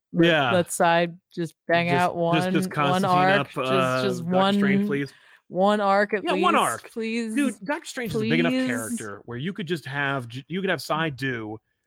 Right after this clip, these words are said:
Speaker 2: like, Doctor Strange Way of the Weird, or some, I, I think that's actually a name of the book,
Speaker 1: It
Speaker 2: book,
Speaker 1: is.
Speaker 2: but, like, uh, uh, Toil and Trouble. And, uh, it's just a, it's just a six-issue miniseries.
Speaker 1: Yep.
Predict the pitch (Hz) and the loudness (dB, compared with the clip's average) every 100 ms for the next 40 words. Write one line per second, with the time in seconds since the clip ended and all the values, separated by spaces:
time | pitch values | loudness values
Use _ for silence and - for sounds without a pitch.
0 | _ _ _ 180 139 117 175 208 175 196 | _ _ _ -8 -8 -2 -4 -4 -4 -4
1 | 127 127 160 160 131 101 143 220 220 - | -2 -2 -2 -2 -4 -4 -2 -2 -2 -6
2 | 170 131 131 127 131 151 117 - - 87 | -10 -8 -6 -4 -4 -6 -8 -14 -18 -20
3 | 80 _ _ _ - _ - _ 180 160 | -20 _ _ _ -20 _ -20 _ -4 -4
4 | 156 - 123 123 120 123 120 113 123 123 | -6 -8 -10 -8 -8 -6 -6 -8 -6 -4
5 | 120 - - - 220 311 254 175 95 85 | -4 -8 -20 0 4 4 2 0 -4 -14
6 | - - _ 156 151 147 143 139 135 156 | -20 -20 _ 0 2 0 0 -2 -2 -4
7 | 285 - 269 233 240 240 - 285 - 226 | -6 -4 -4 -4 -10 -12 -8 -8 -8 -8
8 | 277 302 - - _ - 180 | -4 -4 -6 -18 _ -2 0